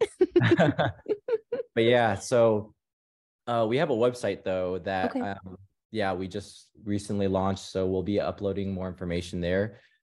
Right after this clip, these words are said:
Speaker 2: Uh, it's meet timely dot com, M E E T timely dot com.
Speaker 1: Okay.
Speaker 2: And there's a sign up list over there that has, like, uh, sign up for the beta if you'd like. Um, so if you're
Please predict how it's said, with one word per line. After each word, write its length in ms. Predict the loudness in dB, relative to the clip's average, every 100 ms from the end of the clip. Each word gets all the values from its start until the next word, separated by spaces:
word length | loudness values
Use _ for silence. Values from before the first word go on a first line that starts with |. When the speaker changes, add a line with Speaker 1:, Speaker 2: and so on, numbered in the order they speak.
| _ -4
Speaker 2:
Uh, 200 | 0 0
it's 200 | -2 -2
meet 340 | -2 0 -2
timely 360 | -6 -4 -2 0
dot 180 | -2 -4
com, 400 | -6 -4 -4 -6 -8
M 180 | -6 -4
E 40 |
E 460 | -4 -6 -4 -6 -8 _
T 400 | -10 -6 -4 -8 -10
timely 380 | -6 -4 -2
dot 200 | -2 -4
com. 340 | -4 -4 -4 -6 _ _ -10
Speaker 1:
Okay. 260 | -8 -8 -8 -10 -8 -4
Speaker 2:
And 380 | 0 0 0 -6 _ _
there's 220 | 0 0
a 40 | 0
sign 260 | 0 2
up 120 | 2
list 240 | 0 -2 0
over 180 | 0 2
there 140 | 0
that 120 | -2
has, 600 | -4 -4 -4 -6 -12 -16 -6
like, 360 | -2 -2 -4 -2
uh, 160 | -2
sign 280 | -2 -2 -2
up 120 | -4
for 120 | -6
the 80 | -6
beta 480 | -2 -2 0 -2 -4 -10
if 140 | -12
you'd 160 | -8 -2
like. 420 | 0 2 0 -2
Um, 320 | -6 -4 -6
so 480 | -6 -2 0 0 -4 -14 _ -16
if 180 | -10
you're 520 | -6 -2 -2 -2 -4